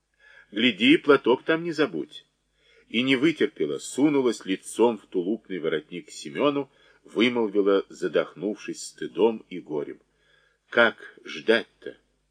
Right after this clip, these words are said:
Семён вместо слов уже на ходу успел поймать её руку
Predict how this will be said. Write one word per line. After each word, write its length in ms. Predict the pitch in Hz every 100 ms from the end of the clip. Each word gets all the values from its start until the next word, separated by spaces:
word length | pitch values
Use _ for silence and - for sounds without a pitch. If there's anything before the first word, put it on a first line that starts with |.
| _ _ _ _ _ _ _ _
Семён 480 | - - 143 185 190
вместо 400 | 170 185 - 160
слов 440 | 147 143 185 160 131
уже 200 | 117 151
на 100 | 143
ходу 380 | 147 131 151
успел 480 | 139 113 - 127 123
поймать 540 | 107 113 107 113 113 -
её 220 | 98 98
руку 400 | 151 - -